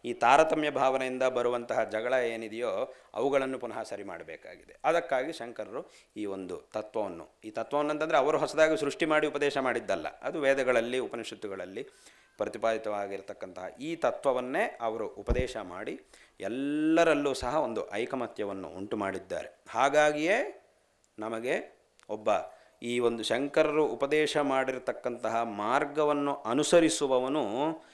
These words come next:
ಅವನು ಯಾವ ದೇವಸ್ಥಾನಕ್ಕೆ ಹೋದರೂ ಅಲ್ಲಿ ಪರಮಾತ್ಮನನ್ನು ನೋಡ್ತಾನೆ. ಅಂದ್ರೆ ಏನು? ಶಿವನ ದೇವಸ್ಥಾನಕ್ಕೆ ಹೋಗಲಿ, ವಿಷ್ಣುವಿನ ದೇವಸ್ಥಾನಕ್ಕೆ ಹೋಗಲಿ, ದೇವಿಯ ದೇವಸ್ಥಾನಕ್ಕೆ ಹೋಗಲಿ, ಗಣಪತಿ ಸನ್ನಿಧಿಗೆ ಹೋಗಲಿ, ಎಲ್ಲಿಗೆ ಹೋದರೂ ಅಲ್ಲಿ ಆ ಪರಮಾತ್ಮನನ್ನೇ ನೋಡ್ತಾನೆ.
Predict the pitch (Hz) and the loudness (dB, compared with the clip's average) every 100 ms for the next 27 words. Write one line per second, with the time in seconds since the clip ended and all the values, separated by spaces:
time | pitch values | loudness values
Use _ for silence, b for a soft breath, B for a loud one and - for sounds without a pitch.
0 | B B - 95 98 95 95 113 143 165 | B B -4 -4 -2 0 4 6 8 8
1 | 147 143 139 - 143 131 127 123 110 120 | 6 4 2 0 0 2 0 0 2 2
2 | 120 190 127 113 107 110 110 - 98 90 | 2 2 2 2 2 2 2 -2 -4 -6
3 | 101 139 82 - 78 - _ _ _ _ | -4 -6 -8 -10 -14 -14 _ _ _ _
4 | 110 117 120 123 131 131 B B - 127 | -6 -2 -2 -2 -8 -10 B B -4 -2
5 | 139 123 120 - 123 113 - 110 107 113 | -2 -2 -2 -4 -6 -8 -6 -6 -4 -6
6 | 113 110 - 127 117 107 107 - 107 104 | -6 -8 -8 -8 -6 -6 -8 -10 -10 -10
7 | - 98 104 104 107 123 131 117 110 104 | -8 -8 -6 -6 -2 -2 -2 -4 -6 -8
8 | - 107 101 - 98 98 110 104 117 123 | -12 -14 -12 -8 -8 -6 -4 -4 -4 -4
9 | 120 113 104 104 98 101 98 101 101 95 | -4 -6 -6 -6 -8 -6 -6 -6 -6 -6
10 | B B B - 107 170 202 196 165 165 | B B B 0 4 6 8 6 8 6
11 | 165 180 135 147 B B - 110 110 104 | 4 2 2 2 B B -4 -2 -2 -2
12 | 104 107 113 120 120 - 120 120 135 160 | 0 0 0 0 -2 -2 0 0 2 4
13 | 202 151 87 - - - | 4 2 0 -4 -10 -10